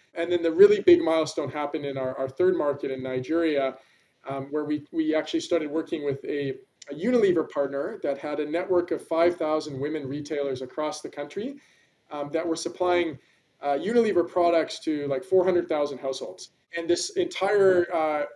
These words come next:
distribution chain for, for this one partner of Unilever was completely manual. So it was cash payments, offline distribution. And we had enough of a platform built at the time that we, um, instead of going to the retailer first, we started with,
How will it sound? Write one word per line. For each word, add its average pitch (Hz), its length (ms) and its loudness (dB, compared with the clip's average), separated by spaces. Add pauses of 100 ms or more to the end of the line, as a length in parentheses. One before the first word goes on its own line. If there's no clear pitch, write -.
(180)
distribution 165 600 -2
chain 143 440 -6
for, 139 320 -4
for 135 440 -4
this - 140 -18
one 156 220 -4
partner 151 260 -4
of 127 80 -6
Unilever 139 500 -4
was 131 160 -4
completely 175 440 2
manual. 123 420 -6
So 135 160 -8
it 135 40 -2
was 127 120 -4 (440)
cash 170 300 -2
payments, 151 640 -8 (360)
offline 160 480 0
distribution. 131 800 -8 (480)
And 139 300 -8 (100)
we 170 160 -2
had 180 200 0
enough 185 280 0
of 175 120 0
a 165 60 2
platform 185 520 0
built 147 220 -4
at 135 80 -8
the 139 60 -4
time 135 360 -6
that 131 160 -6
we, 143 420 -4
um, 139 280 -8
instead 190 320 2
of 135 180 4
going 170 240 0
to 156 100 -8
the 143 80 -4
retailer 156 480 0
first, 139 360 -4
we 147 100 -8
started 151 420 -2
with, 139 280 -2